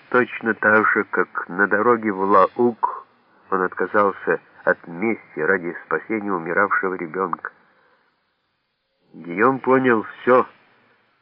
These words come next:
что тот рассказал ему, и принял его план, ведь новый друг предлагал ему Индию и неизведанные моря, через которые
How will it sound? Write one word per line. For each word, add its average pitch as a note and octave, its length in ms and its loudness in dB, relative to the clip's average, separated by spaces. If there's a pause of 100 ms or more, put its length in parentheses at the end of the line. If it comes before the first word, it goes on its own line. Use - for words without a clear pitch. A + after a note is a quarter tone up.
(180)
что - 180 -2
тот G2 220 -4
рассказал G2 640 -2
ему, D2+ 400 -16 (2000)
и G2+ 100 -8
принял D#3 560 0
его B2+ 300 0
план, G2+ 500 0 (960)
ведь G2+ 220 -6
новый C3 380 2
друг A#2 720 -2
предлагал G#2 540 2
ему A#2 300 -4 (100)
Индию B2 680 -2 (420)
и F2+ 80 -8
неизведанные G2 800 -4
моря, G2 480 0 (800)
через F#2 200 -4
которые G2 460 -2